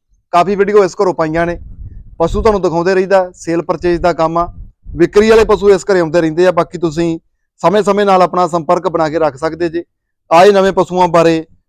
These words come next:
ਵਧੇਰੇ ਡਿਟੇਲ ਜਿਹੜੀ ਤੁਸੀਂ ਲੈ ਸਕਦੇ ਜੇ। ਅੱਜ ਇਸ ਕਵਰੇਜ ਵਿੱਚ ਦੋ ਪਸ਼ੂ ਦਿਖਾਉਣੇ ਆ, ਦੋਵੇਂ ਵੈੜਾਂ ਤਾਜ਼ੀਆਂ ਸੂਈਆਂ ਸਵਾਈਆਂ ਨੇ, ਨਾਲ ਬੱਚੇ। ਕੀ ਹੁਣ ਥੱਲੇ ਇਹਨਾਂ ਦੇ ਮਿਲਕ ਰਿਕਾਰਡ ਆ, ਕੀ ਦੁੱਧ ਚਵਾਈ ਕਰਵਾ ਰਹੀਆਂ ਨੇ,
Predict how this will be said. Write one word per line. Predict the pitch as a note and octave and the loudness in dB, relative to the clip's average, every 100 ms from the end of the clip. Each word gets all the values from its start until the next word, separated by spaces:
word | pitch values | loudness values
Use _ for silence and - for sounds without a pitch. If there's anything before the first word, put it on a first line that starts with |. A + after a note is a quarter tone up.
| - | -4
ਵਧੇਰੇ | E3+ F3+ E3 | 0 2 2
ਡਿਟੇਲ | D#3 D3+ D#3+ | -2 -2 -2
ਜਿਹੜੀ | E3 D#3+ | -2 -4
ਤੁਸੀਂ | D#3 D#3+ | -4 -2
ਲੈ | D3 C3+ | -2 -2
ਸਕਦੇ | C3+ C3 C3 | -6 -8 -12
ਜੇ। | A#2 - - _ _ _ - | -14 -20 -20 _ _ _ 2
ਅੱਜ | F3+ | 2
ਇਸ | A3+ G3 | 2 2
ਕਵਰੇਜ | A3 A3+ A#3 | 2 4 4
ਵਿੱਚ | A#3 G#3+ A3+ A#3 | 4 4 4 2
ਦੋ | D#3+ F3 G3 | 2 4 4
ਪਸ਼ੂ | G#3 G3 | 4 0
ਦਿਖਾਉਣੇ | G3+ E3 E3+ F3+ | 0 0 0 0
ਆ, | F#3+ | 0
ਦੋਵੇਂ | D3+ E3 G#3+ | 0 -2 0
ਵੈੜਾਂ | E3+ E3+ F#3 F3 _ _ _ _ - | 0 2 2 0 _ _ _ _ 0
ਤਾਜ਼ੀਆਂ | D#3+ D3+ D3+ | 2 2 0
ਸੂਈਆਂ | F3 D#3 E3 | -4 -2 -4
ਸਵਾਈਆਂ | D#3+ E3+ F3+ F#3 | 0 0 0 0
ਨੇ, | F#3+ - _ _ _ C#3+ | -2 -10 _ _ _ -6
ਨਾਲ | C#3+ D3+ E3+ | 0 2 2
ਬੱਚੇ। | E3 E3 F3+ | 0 0 -2
ਕੀ | E3 F3+ | -2 -6
ਹੁਣ | F3+ F3 E3+ E3 - _ _ _ | -4 -2 -2 -4 -8 _ _ _
ਥੱਲੇ | D3+ D#3 | -4 -2
ਇਹਨਾਂ | F3 | -2
ਦੇ | F3 | -4
ਮਿਲਕ | D#3+ E3 F3+ | -4 -4 -4
ਰਿਕਾਰਡ | D#3+ D#3 D#3 | -4 -2 -2
ਆ, | D#3 | -4
ਕੀ | D3 D#3+ E3+ - _ _ _ _ _ | -8 -8 -8 -12 _ _ _ _ _
ਦੁੱਧ | C3 D#3+ F3+ | -6 -4 -4
ਚਵਾਈ | D#3+ D#3+ | -2 -2
ਕਰਵਾ | D3+ D#3 C#3+ C#3+ | -2 -2 -2 -2
ਰਹੀਆਂ | D3+ | -2
ਨੇ, | D#3 | -6